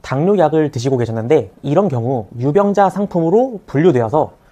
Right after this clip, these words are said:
보험료가 표준형보다 비싸게 나오는 게, 당뇨약 고지 후에 표준체로 심사 승인이 되어서 월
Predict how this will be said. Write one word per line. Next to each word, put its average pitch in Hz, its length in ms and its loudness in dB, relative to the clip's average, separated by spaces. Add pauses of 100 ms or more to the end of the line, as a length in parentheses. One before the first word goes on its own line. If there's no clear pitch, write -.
(300)
보험료가 139 540 0
표준형보다 185 760 0
비싸게 185 420 -2
나오는 117 280 0
게, 117 180 -2
당뇨약 180 440 0
고지 131 200 -2
후에 143 360 0 (300)
표준체로 226 800 0
심사 226 340 0
승인이 214 300 0
되어서 120 420 0 (840)
월 123 340 2